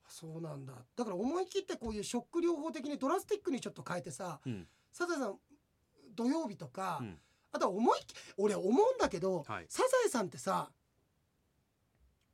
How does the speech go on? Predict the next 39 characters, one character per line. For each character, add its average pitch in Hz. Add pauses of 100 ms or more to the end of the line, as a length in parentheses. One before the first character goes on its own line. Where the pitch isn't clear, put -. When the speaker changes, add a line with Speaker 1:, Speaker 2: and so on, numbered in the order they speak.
(600)
Speaker 1:
水 -
曜 440
十 370
一 370
時 277
と 175
か -
さ、 151 (480)
Speaker 2:
ど 139
っ 170
ち 156
の 117
十 101
一 95
時？ 87 (480)
Speaker 1:
あ、 214
<laughs> 131 (2250)
細 185 (100)
か 220
い 208
け 196
ど、 151 (260)
細 214
か 262
い 254
け 233
ど、 254
Speaker 2:
う 127
ん。 120 (140)
Speaker 1:
細 208
か 247
い 240
け 208
ど、 208 (520)
当 156
然 190
だ 254
よ 262
ね。 214